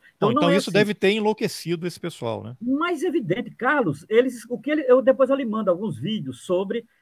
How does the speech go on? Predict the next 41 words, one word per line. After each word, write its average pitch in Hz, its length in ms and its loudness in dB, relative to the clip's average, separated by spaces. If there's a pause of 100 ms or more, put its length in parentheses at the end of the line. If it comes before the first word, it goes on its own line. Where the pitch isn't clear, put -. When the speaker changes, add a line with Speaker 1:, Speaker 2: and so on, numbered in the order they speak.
(120)
Speaker 1:
a, 175 640 -2
a - 20 -2
reação 185 500 -4
deles 175 280 -6
a 214 80 -6
esse 214 160 -10
documento 214 480 -8
do 139 80 -12
Papa. - 220 -16 (340)
E 294 260 0
mais 240 480 -2
recentemente, 156 680 -8
mais 202 340 -4
recentemente, 151 520 -6 (180)
o - 120 -10
Papa 226 260 -4
lançou 240 460 -4
um 175 40 -8
documento 156 440 -4
sobre 208 160 -6
a - 20 -2
liturgia 214 560 -2
para 226 160 -2
o 175 80 -4
povo. 135 240 -4 (380)
Aí 208 200 2 (100)
ratificou 240 680 -2
o - 20 0
documento. 220 400 -4
Eu 160 80 -2
tô 208 140 -8
com 240 80 -2
esse - 120 -6
documento, 175 400 -4 (240)
que 208 200 -2
esse 226 160 0
documento 220 320 -4
foi 226 80 -4
lançado 202 340 -6
mês 220 220 -2
passado. 131 480 -8